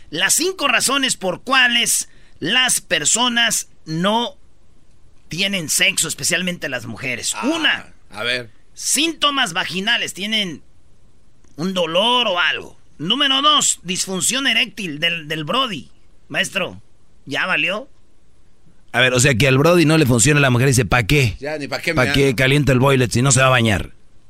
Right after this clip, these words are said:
Speaker 1: Haga de cuenta. Número tres, fatiga o dolor corporal. O sea, están muy cansadas, chambean mucho.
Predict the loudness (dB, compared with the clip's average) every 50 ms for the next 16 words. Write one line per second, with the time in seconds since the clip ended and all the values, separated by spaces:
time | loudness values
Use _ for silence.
0 | -20 -20 -20 -20 -20 -20 -16 -10 -6 -4 -2 0 0 0 0 -2 -4 -6 -6 -6
1 | -6 -10 -14 -14 -14 -18 -20 -20 -20 -18 -14 -12 -12 -10 -6 -4 -2 2 2 2
2 | 2 2 0 0 2 2 4 4 2 2 0 0 -2 -4 -8 -14 -20 -20 -20 -20
3 | -20 -20 -20 -8 -2 0 0 0 0 0 -2 0 0 2 2 2 2 2 2 0
4 | 0 0 0 2 2 0 0 0 2 0 0 0 -2 -4 -4 -4 -4 -4 -2 0
5 | 2 2 2 2 0 -2 -6 -8 -6 -4 -4 -4 -4 -2 -4 -4 -2 -2 -4 -4
6 | -4 -2 -2 -2 0 0 0 2 2 2 2 2 2 0 0 0 -2 -2 0 0
7 | 0 0 0 0 0 -2 -2 -2 -2 -2 -2 -2 0 0 0 0 -2 -4 -6